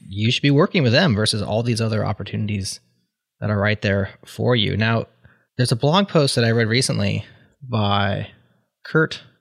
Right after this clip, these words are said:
Corginia, I believe is how you say his name, says that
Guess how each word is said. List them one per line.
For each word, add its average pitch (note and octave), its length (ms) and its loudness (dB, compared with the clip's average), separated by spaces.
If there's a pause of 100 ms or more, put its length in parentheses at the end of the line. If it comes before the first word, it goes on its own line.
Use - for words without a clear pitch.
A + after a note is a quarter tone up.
(120)
Corginia, A2 800 -2 (180)
I - 80 -14
believe - 260 -12 (200)
is - 80 -20
how - 100 -12
you - 80 -10
say - 140 -10
his A2 100 -10
name, F#3+ 240 2 (420)
says B2+ 540 2 (100)
that B2 320 0